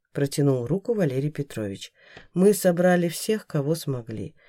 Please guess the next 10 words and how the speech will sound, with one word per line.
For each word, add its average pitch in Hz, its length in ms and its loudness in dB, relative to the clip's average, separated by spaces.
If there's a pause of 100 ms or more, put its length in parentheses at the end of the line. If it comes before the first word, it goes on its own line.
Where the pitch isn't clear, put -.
(220)
Сейчас 208 440 0
должны 202 360 2
подъехать 185 640 -2
Веремеенко 180 720 2
и 208 160 -4
Кроликов. 110 720 -8 (460)
Некоторые 202 600 4
не 196 140 4
смогли 160 460 -4
приехать, 123 640 -8